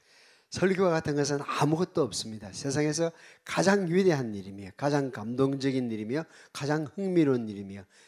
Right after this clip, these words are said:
가장 값진 일이며 가장 놀라운 일입니다. 새로운 한 편의 설교를 갖고 주일 아침에 강대상에 올라갈 때에 특별히 여러분이 하나님으로부터 온 메시지를,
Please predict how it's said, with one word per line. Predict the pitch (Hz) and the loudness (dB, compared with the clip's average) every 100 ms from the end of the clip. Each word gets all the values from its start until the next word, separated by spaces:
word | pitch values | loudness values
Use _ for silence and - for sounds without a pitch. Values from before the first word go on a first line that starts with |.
| _ _ | _ _
가장 | - 151 147 | -4 -2 -2
값진 | 139 127 - 139 120 | -4 -6 -6 -4 -4
일이며 | 104 104 95 | -4 -8 -10
가장 | 120 127 117 | -6 -6 -6
놀라운 | 107 107 110 107 104 | -6 -4 -4 -4 -8
일입니다. | 95 95 90 - 87 _ - - _ _ | -12 -14 -16 -20 -20 _ -20 -20 _ _
새로운 | - 165 175 175 139 101 | -2 2 2 0 -6 -10
한 | 104 151 | -6 -6
편의 | 143 135 120 | -2 -2 -2
설교를 | - 135 127 110 | -2 -2 -4 -6
갖고 | 110 - 113 | -10 -8 -10
주일 | - 139 147 135 135 | -6 -2 0 0 -4
아침에 | 123 - - 131 123 - _ _ | -8 -4 -4 -4 -6 -10 _ _
강대상에 | - 117 123 127 143 143 143 139 - | -14 -8 -4 0 0 0 -2 -4 -4
올라갈 | - 143 131 123 117 | -6 -6 -4 -6 -10
때에 | - 117 123 143 _ _ _ | -8 -6 -6 -8 _ _ _
특별히 | _ _ _ _ - 143 139 151 107 _ _ - _ _ | _ _ _ _ -4 -2 -2 -6 -10 _ _ -20 _ _
여러분이 | 147 135 135 | 0 0 -2
하나님으로부터 | 120 196 190 185 170 160 156 - | -6 -4 -2 -2 -2 -2 0 0
온 | 156 147 | 0 0
메시지를, | 131 127 139 123 117 120 156 | 0 2 2 2 0 -2 -2